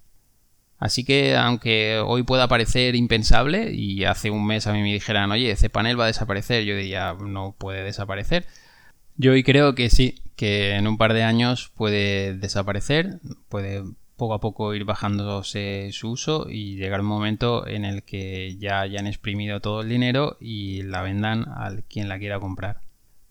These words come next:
Para mí lo importante de todo este lío, sobre todo ahora que ya, ya lo estoy viendo que ya ha pasado, ya ha pasado los, los peores días del, del traslado, es el enviar el mensaje a la industria y sobre todo al sector de,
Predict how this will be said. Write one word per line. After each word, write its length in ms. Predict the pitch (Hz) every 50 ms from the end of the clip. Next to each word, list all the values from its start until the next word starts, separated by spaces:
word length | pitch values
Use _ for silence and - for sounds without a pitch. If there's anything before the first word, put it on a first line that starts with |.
| _ _ -
Para 180 | 123 117 120
mí 140 | 127 131 139
lo 80 | 151 160
importante 500 | 156 147 139 - - 131 139 143 143 143
de 240 | 135 131 123 117
todo 220 | 113 120 113 117 120
este 600 | - - 110 107 107 104 104 101 101 101 101 104
lío, 520 | 104 107 120 127 139 147 170 165 127 127 120
sobre 220 | - 107 101 95
todo 260 | - 104 104 104 101
ahora 260 | 101 101 104 107 104
que 140 | 98 98 98
ya, 540 | 98 98 101 98 101 101 101 101 98 92 -
ya 240 | - - 101 104 107
lo 60 | 104
estoy 220 | 104 - - - 117
viendo 280 | 113 107 107 107 107
que 100 | 101 101
ya 100 | 101 104
ha 60 | 104 -
pasado, 460 | 98 - - 120 117 120 135 135 117
ya 140 | 104 101 101
ha 80 | 95
pasado 480 | 98 95 - - 104 101 95 95 98 95
los, 180 | 98 98 - - _ -
los 180 | 117 113 101
peores 400 | - - 104 107 104 104 101 98
días 280 | 98 101 101 98 98 98
del, 360 | 98 98 98 95 92 101 104
del 160 | 104 104 98
traslado, 520 | - - - - - 104 110 113 120 - - - - - - - - - - - - - _ - - - -
es 540 | - 113 113 117 127 - - - - - - - - - -
el 480 | - 110 104 101 101 98 98 98 - - _ _ -
enviar 300 | 117 107 101 104 110 113
el 100 | 120 123
mensaje 640 | 123 120 - - 120 113 - - 123 127 131 - - - - - _ _ _ - -
a 120 | - 107
la 120 | 98 95 95
industria 560 | 95 95 110 110 - - - 127 127 131 123
y 40 | 107
sobre 200 | 104 104 98 95
todo 400 | - 101 101 101 101 101 95 -
al 240 | - 104 104 101 98
sector 360 | - - 98 - - 107 98 101
de, 440 | 101 101 101 101 101 95 90 -